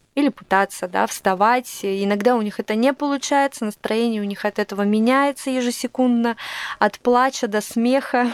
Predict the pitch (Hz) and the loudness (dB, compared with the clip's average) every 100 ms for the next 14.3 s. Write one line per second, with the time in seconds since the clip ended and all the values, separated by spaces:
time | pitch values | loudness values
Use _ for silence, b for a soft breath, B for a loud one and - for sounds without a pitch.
0 | 202 233 240 233 226 220 220 202 - 220 | -6 -2 0 2 0 0 -2 -4 -2 -4
1 | - 214 - 214 - 262 320 294 262 233 | -2 -4 -2 -2 0 0 2 2 2 0
2 | - 208 196 208 202 233 247 233 - 202 | -2 -2 0 0 4 2 2 -2 -2 -2
3 | 214 214 - 208 190 208 233 247 233 - | 0 -2 -2 -2 0 0 0 0 -4 -4
4 | 196 208 - 202 190 196 - 202 185 180 | -4 -2 -2 -4 -4 -8 -2 -2 -2 -6
5 | 196 - 190 190 190 196 190 B B B | -6 -2 -2 -2 -2 -2 -2 B B B
6 | B - - - 208 208 202 220 - 208 | B -4 -2 2 4 4 2 -4 -4 -6
7 | - 202 - 202 - 208 - 190 180 - | -6 -6 -2 -2 2 0 0 -2 -2 0
8 | 262 285 269 247 214 185 202 214 208 226 | 0 2 0 0 -2 0 2 2 0 -2
9 | B B B 202 - 208 208 214 - 202 | B B B -4 0 2 2 2 -2 -4
10 | 190 196 202 - 190 185 - 208 185 180 | 0 0 0 -4 -6 -6 -4 -4 -2 -4
11 | 185 - 196 190 254 - 262 262 - 190 | -4 -6 -4 0 0 0 2 2 2 -2
12 | - 220 196 180 180 208 214 208 - 185 | -2 -4 -2 0 2 0 0 -6 -6 -6
13 | - 214 - 202 185 202 220 202 190 202 | -4 -4 0 0 2 2 2 2 0 0
14 | 185 - | 0 -4